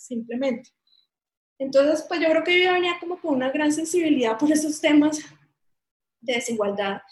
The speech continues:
por ejemplo, pero ahí como que para mí UMass fue un, un, um, un espacio, un tiempo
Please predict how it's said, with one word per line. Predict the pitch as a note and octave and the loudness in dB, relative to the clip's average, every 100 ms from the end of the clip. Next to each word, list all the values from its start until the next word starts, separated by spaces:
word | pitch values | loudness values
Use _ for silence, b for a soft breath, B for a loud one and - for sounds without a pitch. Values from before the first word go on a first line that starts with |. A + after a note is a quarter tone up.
| B B B _ | B B B _
por | A3 | -4
ejemplo, | A3+ G#3+ - G#3 A#3 _ _ _ _ | -2 -2 -6 -8 -10 _ _ _ _
pero | C4+ C4+ | 2 4
ahí | B3+ B3 A#3+ | 4 4 0
como | D4 D#4+ D#4+ | -2 -2 -2
que | D#4+ C#4 - - _ _ - A#3 | 0 0 -2 -16 _ _ -18 -4
para | C4+ B3+ | 0 0
mí | B3 C4 C#4 C4 D4 | 2 2 0 0 0
UMass | D4+ D#4 D#4 - | 2 2 0 -2
fue | D#4+ | -2
un, | D4 D4 D4 D4+ D4+ D4+ _ | 0 2 4 4 2 0 _
un, | C#4+ C#4 C4+ C#4 | -2 0 0 0
um, | C#4+ C#4+ C#4+ C#4 B3 - - - | 2 0 0 -2 -4 -8 -12 -8
un | B3+ B3 B3+ | -6 -2 -2
espacio, | C4+ - C#4 C4 C4+ C4+ | -2 -2 -2 0 -2 -4
un | B3 B3+ | -4 -2
tiempo | C4 B3+ - C4+ C#4+ | -2 -2 -4 -8 -8